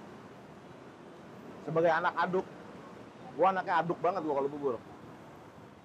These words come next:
Gua paling seneng nih kerupuk kalau udah kena bubur gitu ya, lemes-lemes gitu, wah enak banget.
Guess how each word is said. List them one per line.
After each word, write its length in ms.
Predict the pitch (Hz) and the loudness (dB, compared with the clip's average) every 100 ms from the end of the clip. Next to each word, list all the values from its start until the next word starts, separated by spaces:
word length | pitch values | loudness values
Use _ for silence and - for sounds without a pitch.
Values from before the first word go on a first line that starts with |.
| - - - - - - - - - | -20 -20 -18 -18 -18 -18 -18 -18 -2
Gua 80 | 160 | 4
paling 240 | 165 170 | 6 4
seneng 320 | 165 202 208 | 2 0 0
nih 80 | 185 | 2
kerupuk 320 | 170 - - | 2 2 4
kalau 240 | 156 143 151 | 8 8 8
udah 160 | 151 | 4
kena 240 | 151 156 139 - - - - | 2 -2 -4 -8 -16 -10 -4
bubur 240 | 156 190 | 4 4
gitu 240 | 165 160 | 4 2
ya, 20 | 165 - | -2 -4
lemes-lemes 500 | 135 120 156 165 175 180 | -4 -4 -4 -2 -2 -4
gitu, 160 | 147 | -2
wah 160 | 156 147 120 | -2 -2 -4
enak 140 | 123 | -2
banget. 220 | - 160 | -2 -2